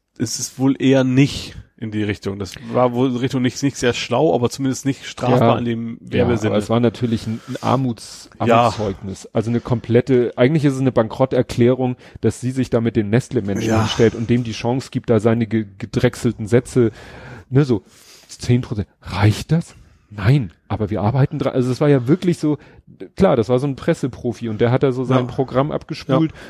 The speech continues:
Speaker 2: und das dann eine, also mich wundert nicht, eigentlich müssten jetzt massenhaft, gut, so viel gibt es nicht, so Konkurrenzunternehmen müssten eigentlich abmahnen und sagen,
Speaker 1: Ja.
Speaker 2: „Hier,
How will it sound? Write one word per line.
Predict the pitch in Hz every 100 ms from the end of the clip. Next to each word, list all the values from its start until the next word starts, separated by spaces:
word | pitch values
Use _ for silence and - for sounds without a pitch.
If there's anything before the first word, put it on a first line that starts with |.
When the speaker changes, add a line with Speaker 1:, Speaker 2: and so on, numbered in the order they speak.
| -
Speaker 2:
und | 131
das | 139 -
dann | 135 131 -
eine, | 127 127 - - -
also | 139 135
mich | 139 139
wundert | 165 143
nicht, | 147 147
eigentlich | 143 127
müssten | 147 - 147 139
jetzt | 135 135
massenhaft, | 139 - 135 135 - 123
gut, | 143
so | 135 135
viel | 131 113
gibt | 160 -
es | 190
nicht, | 175 160
so | 139 131
Konkurrenzunternehmen | - 135 127 131 226 - 143 135 120 110 110 110
müssten | 127 - 127
eigentlich | 117 147 165 151 - - - _ _
abmahnen | - - 131 104 104 104 101 - _ _ - _ - - -
und | 131
sagen, | 127 120 120
Speaker 1:
Ja. |
Speaker 2:
„Hier, | 165 110